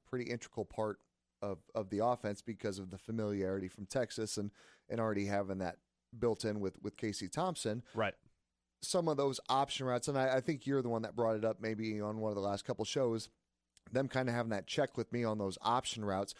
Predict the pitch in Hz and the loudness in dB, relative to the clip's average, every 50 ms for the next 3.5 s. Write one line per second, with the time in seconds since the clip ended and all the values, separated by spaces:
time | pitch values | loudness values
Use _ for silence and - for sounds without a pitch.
0 | - - 117 113 110 139 151 151 156 139 131 139 135 123 113 - - 135 127 107 | -10 -4 0 2 4 4 4 2 0 0 0 0 0 0 0 0 0 0 0 0
1 | 113 113 110 104 107 98 101 101 101 - 92 104 104 98 - 92 95 95 - - | 2 0 2 2 0 2 2 0 0 0 -2 -2 -2 -2 -2 -2 -4 -4 -4 -6
2 | - - _ _ _ _ _ _ _ _ _ _ _ _ _ _ - 196 214 226 | -12 -20 _ _ _ _ _ _ _ _ _ _ _ _ _ _ 2 4 6 6
3 | 233 233 233 226 226 - - 156 156 139 | 6 6 6 4 4 2 2 2 2 2